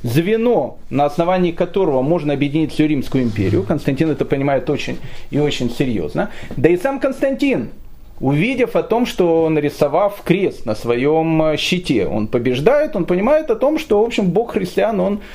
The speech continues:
э, действительно серьёзный такой бог, с ним можно иметь дело. И вот с этим Константин, он как бы, э, заходит в Рим.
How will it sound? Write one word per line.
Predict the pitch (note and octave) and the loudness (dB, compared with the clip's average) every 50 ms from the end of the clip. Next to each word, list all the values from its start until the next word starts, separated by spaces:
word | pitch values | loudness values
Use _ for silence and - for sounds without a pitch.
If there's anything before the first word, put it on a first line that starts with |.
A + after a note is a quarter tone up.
| - - - - | -16 -18 -12 -6
э, | C#3+ C3+ C3+ C3+ C3+ C3+ C3+ C3 | -4 -2 0 0 0 0 0 0
действительно | C#3+ D3 - G3+ F#3+ F3 - A#2+ | -2 -2 0 -2 -2 0 -2 -4
серьёзный | A#2 - - D3 D3+ D3 B2+ A2 A2 G#2 - | 0 0 0 2 2 2 2 0 -2 -4 -4
такой | - - D3 D3+ | -2 0 0 0
бог, | D#3 G3 B3 C4+ C4+ - - - - - - - | 2 2 0 0 -2 -6 -12 -12 -14 -14 -16 -16
с | - - | -4 0
ним | F3 F#3 F3 C#3+ A#2 - | 0 2 2 0 0 0
можно | D3 E3 D#3+ C#3+ A#2 A#2+ A#2 A2+ | 0 2 2 0 0 0 0 2
иметь | A2+ A#2+ A#2+ A#2+ | 2 2 0 0
дело. | - G3 A#3 B3+ C4+ C4+ C4+ C4 - - | 0 0 2 2 2 0 0 -2 -8 -6
И | - F3 F3+ G#3 G#3+ A3 A3 A3 A3 A3 - - - - | -2 0 2 2 2 2 2 2 2 2 0 -2 -6 -2
вот | C#3 D3+ E3 E3 | -2 -2 0 2
с | - | 0
этим | D4+ D4+ D4 C4 - | 0 2 0 0 0
Константин, | - F#3+ F3+ G3+ F#3 F#3 C4 B3+ | -2 -2 0 -4 -2 0 0 2
он | A3+ G3 | 2 2
как | F3+ - G3 F#3+ E3+ | 2 0 0 0 0
бы, | G3 G3 F#3+ F#3 - - - - | 0 0 0 -2 -6 -10 -6 -2
э, | C3 B2+ A#2 | -2 0 2
заходит | C#3 C3+ - - E3+ D3+ D#3 C#3+ - | 0 0 2 2 2 2 0 0 0
в | A#2+ | 0
Рим. | B2 A#2+ F#2 G2 | 2 2 0 -2